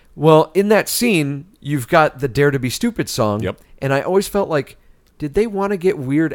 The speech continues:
Speaker 1: Al
Speaker 2: Oh.
Speaker 1: to voice that character?
Speaker 2: And now we will.
Speaker 1: And would it have been better if he had? So yeah, I, uh, I recast Weird Al Yankovic as Wreck-Gar, but my also ran Simon Pegg.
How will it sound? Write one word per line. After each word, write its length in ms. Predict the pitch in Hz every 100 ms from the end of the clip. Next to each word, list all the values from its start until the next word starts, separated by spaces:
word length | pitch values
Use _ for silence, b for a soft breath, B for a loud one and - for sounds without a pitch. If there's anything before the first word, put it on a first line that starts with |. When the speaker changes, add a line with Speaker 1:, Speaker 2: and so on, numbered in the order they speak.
| -
Speaker 1:
Al 160 | 113 120
Speaker 2:
Oh. 240 | 156 202
Speaker 1:
to 60 | 196 113
voice 260 | 92 - 78
that 240 | 170 156
character? 520 | - 135 143 - 202
Speaker 2:
And 180 | 208 185
now 160 | 151 85
we 80 | 95
will. 100 | 90
Speaker 1:
And 140 | 156
would 120 | 160
it 100 | 170
have 180 | 165 131
been 220 | 139 170
better 360 | 120 117 131 165
if 200 | - 147
he 120 | 151
had? 420 | 139 185 175 127 123 b b
So 180 | - -
yeah, 240 | 190 185 - -
I, 300 | 170 208 233
uh, 180 | 214 202
I 100 | -
recast 500 | 208 214 - 190 156
Weird 220 | 156 170
Al 120 | 165 151
Yankovic 640 | 131 165 170 110 104 - -
as 160 | 131
Wreck-Gar, 520 | 101 131 - 165 175 165 b b
but 120 | 135
my 100 | 135
also 300 | 117 151 -
ran 340 | 170 175 185 185 -
Simon 420 | - - 151 143
Pegg. 280 | 127 117 101